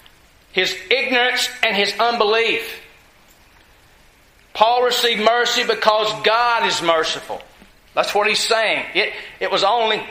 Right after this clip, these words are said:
by the grace of God that Paul was saved when he was lost and enabled to see that he was blind. That's what Paul's saying. "I was ignorant in my unbelief.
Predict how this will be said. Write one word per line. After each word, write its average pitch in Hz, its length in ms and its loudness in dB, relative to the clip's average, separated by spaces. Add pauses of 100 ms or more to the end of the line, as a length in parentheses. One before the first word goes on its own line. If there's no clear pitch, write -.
(160)
by 190 180 4
the - 80 -2
grace 226 320 2
of 180 160 -4
God 208 240 2
that - 140 -2
Paul 208 260 4
was 185 180 0
saved 220 500 0
when 196 100 2
he 190 60 0
was 170 220 0
lost 226 480 2
and 175 140 0
enabled 214 600 2
to 202 80 0
see 226 400 0
that 208 120 0
he 196 60 0
was 180 180 -2
blind. 214 400 2
That's 214 160 2
what 247 200 2
Paul's 240 360 2
saying. 247 340 2 (300)
"I 254 200 4
was 214 260 0
ignorant 240 580 0 (100)
in 226 140 2
my 240 100 4
unbelief. 247 760 2